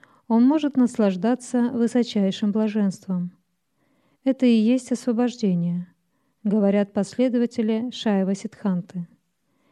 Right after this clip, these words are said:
Такой подход выдаёт их любовь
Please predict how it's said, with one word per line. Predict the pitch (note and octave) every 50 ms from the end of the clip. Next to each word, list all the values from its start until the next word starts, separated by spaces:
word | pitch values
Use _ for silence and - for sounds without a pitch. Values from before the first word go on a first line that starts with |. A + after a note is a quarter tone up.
| _ _ _ _
Такой | - G#3+ G3+ - A3 G3+
подход | F#3+ - G3 F#3+ - - - - C4 C4 C4 - - _ _ _ _ _ _ _ _ -
выдаёт | G#3+ F#3+ G#3 G3+ A3+ A3+ A#3+ C4 D#4 D4+ -
их | C4+ - -
любовь | G#3+ G#3 F#3 F3+ F#3 A#3+ B3+ B3+ B3 -